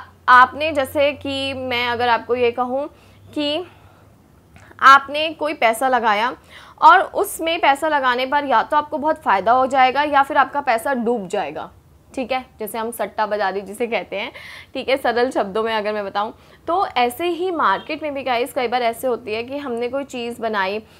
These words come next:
और मार्केट में एकदम से ना टेस्ट and प्रेफरेंस चेंज हो गया, लोग ख़रीद ही नहीं रहे हमारा सामान,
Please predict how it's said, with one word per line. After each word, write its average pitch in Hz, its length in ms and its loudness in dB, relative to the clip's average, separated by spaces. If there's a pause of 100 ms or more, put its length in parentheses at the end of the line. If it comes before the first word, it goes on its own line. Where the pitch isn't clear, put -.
(140)
और 294 140 2
मार्केट 277 400 2
में 311 100 -4
एकदम 302 520 0
से 311 180 -2
ना 320 120 -2
टेस्ट 262 320 -6
and 302 160 -6
प्रेफरेंस 277 400 -4
चेंज 240 260 -2
हो 208 80 -2
गया, 202 100 -2
लोग 302 280 -2
ख़रीद 349 300 0
ही 392 80 4
नहीं 415 140 0
रहे 381 100 2
हमारा 302 300 2
सामान, 220 440 -4